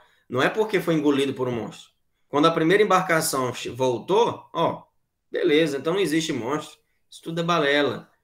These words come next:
Isso tudo é uma, fo-, são fenômenos que aconteceram, tragédias, e não voltaram. Mas não é porque não exi-, não existe monstros. Tá entendendo? Então, começaram a entender, ó, então isso aí é uma invenção, é uma,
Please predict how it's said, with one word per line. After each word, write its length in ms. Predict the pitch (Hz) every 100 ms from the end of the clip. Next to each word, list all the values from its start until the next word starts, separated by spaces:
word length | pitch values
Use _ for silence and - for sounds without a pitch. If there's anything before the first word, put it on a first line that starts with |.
| _
Isso 160 | - -
tudo 160 | 170 -
é 80 |
uma, 320 | 233 240 170 151
fo-, 240 | 180 165
são 200 | - 165
fenômenos 600 | 175 160 139 151 160 165
que 80 | 160
aconteceram, 720 | 156 160 170 165 127 139 170
tragédias, 680 | 151 123 107 107 117 151 135
e 100 | 147
não 140 | 160
voltaram. 460 | 165 196 151 147 120 _ _ _ -
Mas 140 | 113
não 60 | 147
é 20 |
porque 320 | 190 170 151
não 160 | 135 127
exi-, 240 | 113 113
não 100 | 117
existe 420 | 110 110 113 - 110
monstros. 680 | 107 95 - _ - - _ _ _ _
Tá 100 | -
entendendo? 400 | 320 123 139 107 - _ _ - _ 131
Então, 400 | 131 190 - - _ _ _ _ _ _ _ _ _ _
começaram 560 | 160 196 180 165 175 185
a 60 |
entender, 340 | 180 202 175 165
ó, 220 | 131 113
então 280 | 120 151 165
isso 220 | 165 170
aí 220 | 151 160
é 240 | 175 175
uma 160 | 147 139
invenção, 580 | 151 214 - 151 151 127
é 60 |
uma, 560 | 120 127 131 135 110